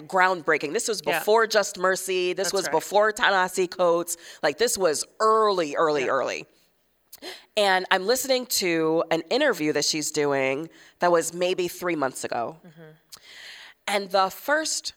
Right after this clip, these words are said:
Speaker 1: question, dear friends, to this preeminent scholar is, "So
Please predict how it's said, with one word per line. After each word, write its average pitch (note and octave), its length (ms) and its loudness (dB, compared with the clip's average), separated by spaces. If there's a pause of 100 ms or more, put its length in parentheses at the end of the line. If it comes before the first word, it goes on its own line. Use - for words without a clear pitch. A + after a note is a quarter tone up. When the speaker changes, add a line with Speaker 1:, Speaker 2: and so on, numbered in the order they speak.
(100)
Speaker 1:
question, B2+ 640 -4 (180)
dear F3 180 2
friends, - 600 -8 (180)
to - 160 -8
this F#3 300 -2
preeminent G#3 800 -4
scholar B2+ 640 -4 (920)
is, C#3+ 560 -2 (720)
"So B3+ 560 2